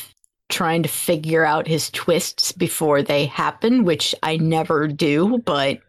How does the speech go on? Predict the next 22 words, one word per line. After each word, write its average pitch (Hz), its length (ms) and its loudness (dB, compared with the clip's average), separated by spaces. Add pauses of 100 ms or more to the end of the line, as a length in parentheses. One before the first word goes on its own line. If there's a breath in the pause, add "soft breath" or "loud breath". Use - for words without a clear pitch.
(720 loud breath)
that's, 214 440 0
that's 196 280 0
really 190 460 4
it. - 120 0
But 208 140 2
it 202 120 2
doesn't, 220 340 0
like, 165 200 -4 (120)
inherently 165 640 0
ruin 143 300 2
the 117 60 -2
story 127 320 2
for - 120 -4
me 143 120 0
if - 100 -4
I 127 100 0
know - 180 0
something - 420 -4
ahead - 200 -4
of - 100 -6
time. - 280 -8 (440)
Um, 135 260 0